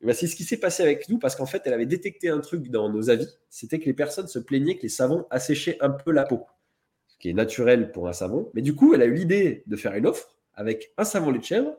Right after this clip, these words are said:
et un petit pot de crème au lait de chèvre pour réhydrater la peau après. Nous, on n'y avait pas pensé. Elle a résolu notre faiblesse principale. Oh, et en fait, on l'a vu monter, mais vraiment,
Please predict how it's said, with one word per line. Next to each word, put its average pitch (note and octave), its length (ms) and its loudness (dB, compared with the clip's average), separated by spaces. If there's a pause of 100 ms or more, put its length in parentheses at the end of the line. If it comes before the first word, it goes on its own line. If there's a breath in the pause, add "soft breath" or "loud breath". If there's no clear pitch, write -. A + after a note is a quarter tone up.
(180)
et B2 60 -4
un B2+ 100 2
petit C4 400 0
pot D4 340 2
de C#3 140 2
crème G#3+ 300 2
au G3 60 4
lait F#3+ 60 2
de F3+ 40 -4
chèvre F3+ 260 -4
pour D3 140 0
réhydrater D3 360 2
la C3+ 100 2
peau D#3+ 220 0
après. - 300 -8 (840)
Nous, D3+ 260 6
on E3 60 8
n'y B2 80 6
avait A2+ 100 4
pas A2 120 -2
pensé. A2 420 -2 (220 loud breath)
Elle A#2+ 120 -2
a A#2 80 2
résolu F3 460 2
notre A2+ 380 0
faiblesse B2+ 420 0
principale. B2 520 -4 (540)
Oh, B2+ 220 6
et A#2+ 60 2
en G#2+ 80 2
fait, - 260 2
on A#2+ 60 0
l'a A2 120 2
vu C3+ 120 -2
monter, C3 340 2
mais A#2+ 120 2
vraiment, C3 400 0